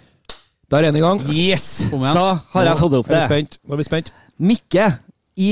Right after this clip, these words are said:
Speaker 2: runde nummer én, mandag første april, så skal dere, som du nevnte, til Gjemselund og spille mot Kongsvinger.
Speaker 1: Må bli rundens oppkamp, hæ?
Speaker 2: Det kan fort bli det.
Speaker 3: <laughs>
Speaker 2: Eh, nå har vi da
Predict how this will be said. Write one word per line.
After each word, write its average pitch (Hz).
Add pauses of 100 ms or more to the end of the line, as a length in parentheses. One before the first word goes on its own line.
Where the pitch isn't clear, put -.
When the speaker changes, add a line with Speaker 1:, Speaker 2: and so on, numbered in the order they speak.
(120)
Speaker 2:
runde 180
nummer 180
én, 160
mandag 147
første -
april, 151
så -
skal 110
dere, 110
som 113
du 107
nevnte, 104 (140)
til 92
Gjemselund 90
og 92
spille 82
mot 85
Kongsvinger. 82
Speaker 1:
Må 165
bli 120
rundens 101
oppkamp, -
hæ? 156 (200)
Speaker 2:
Det 160
kan 170
fort -
bli 175
det. 214 (160)
Speaker 3:
<laughs> 202 (520)
Speaker 2:
Eh, 185
nå 196
har 175
vi 139
da 156